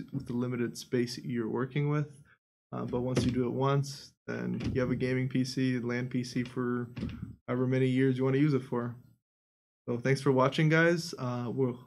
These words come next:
have a clip on YouTube, hopefully a little bit more condensed than this.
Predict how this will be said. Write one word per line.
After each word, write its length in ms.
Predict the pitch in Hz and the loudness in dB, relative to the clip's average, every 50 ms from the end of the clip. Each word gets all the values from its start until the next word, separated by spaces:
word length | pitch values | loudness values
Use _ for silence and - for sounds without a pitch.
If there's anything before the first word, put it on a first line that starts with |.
| - - - | -14 -6 -4
have 200 | 127 127 113 120 | -2 -2 -2 -2
a 60 | 120 | -6
clip 440 | 117 - - 131 127 127 127 - - | -6 -4 -2 0 0 0 -2 -6 -8
on 240 | - 123 117 127 135 | -8 -6 -6 -6 -4
YouTube, 480 | 131 131 135 135 - 160 151 151 147 - | -2 -2 -2 -2 0 2 2 2 0 0
hopefully 340 | - 143 131 131 131 131 123 | 0 0 0 0 0 0 0
a 60 | 123 | 2
little 180 | 127 131 131 | 2 2 2
bit 160 | 127 127 120 110 | 2 2 0 0
more 240 | 123 123 127 127 | -2 -2 -2 -2
condensed 600 | 123 127 120 120 123 123 123 135 151 156 - - - | -2 -2 -4 -2 0 0 2 2 2 0 0 -2 -6
than 140 | 131 123 123 | -4 -2 0
this. 420 | 131 143 165 160 - - - | 0 0 0 0 -4 -8 -12